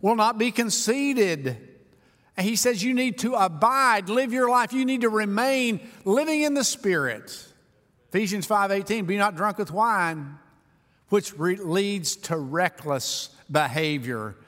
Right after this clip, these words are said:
but be filled with the Spirit of God." It's a command. God will fill us.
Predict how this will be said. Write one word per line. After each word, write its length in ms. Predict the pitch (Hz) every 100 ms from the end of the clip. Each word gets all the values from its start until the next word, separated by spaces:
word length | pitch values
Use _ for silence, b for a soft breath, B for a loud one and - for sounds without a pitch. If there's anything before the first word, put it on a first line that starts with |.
| b b
but 160 | 139 135
be 120 | 113
filled 500 | - - 147 156 160
with 160 | 127 -
the 100 | 110
Spirit 580 | - - 143 143 147 143 - -
of 180 | 113 104
God." 500 | 131 117 104 98 98 117 - b b -
It's 160 | 143
a 60 | 147
command. 760 | 147 147 147 135 127 113 107 - b b b
God 220 | 160 170
will 100 | 170
fill 340 | 160 175 160 143
us. 400 | 131 - -